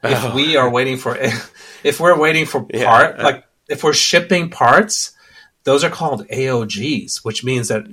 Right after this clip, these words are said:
Speaker 1: we will hold that flight. So if we have parts coming from stores that are aircraft parts, if they're A O G, that means you hold that plane because there's an aircraft on the ground waiting for those parts.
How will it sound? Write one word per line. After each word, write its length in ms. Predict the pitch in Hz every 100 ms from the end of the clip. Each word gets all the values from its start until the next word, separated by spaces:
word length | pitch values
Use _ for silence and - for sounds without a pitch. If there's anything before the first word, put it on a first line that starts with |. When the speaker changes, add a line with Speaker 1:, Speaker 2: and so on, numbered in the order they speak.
| 123 113
Speaker 1:
we 140 | 175
will 140 | 214 160
hold 500 | - 151 254 220 120
that 240 | 113 -
flight. 380 | - 196 117 - _ - -
So 260 | - 139 127
if 100 | -
we 120 | 151
have 200 | 151 131
parts 280 | - 143 -
coming 260 | 147 135 135
from 160 | 143
stores 640 | 139 120 104 92 120 - _ _ _ _ _
that 220 | 120 117
are 200 | 101 98
aircraft 380 | 120 123 135 127
parts, 420 | 113 104 - - _ _ _ _
if 100 | 113
they're 220 | 147 131
A 200 | - 156
O 120 | 143 120
G, 440 | 143 170 135 104
that 200 | - 120
means 340 | 131 131 120
you 120 | 101 135
hold 460 | - 143 170 170
that 220 | - -
plane 440 | - 170 175 107 104
because 400 | 110 117 101 - _ _
there's 140 | - 214
an 60 | 165
aircraft 320 | 170 151 -
on 100 | 120
the 60 |
ground 440 | 110 139 175 113 104
waiting 400 | 131 151 156 151
for 160 | -
those 240 | 123 107 104
parts. 600 | - 170 127 - -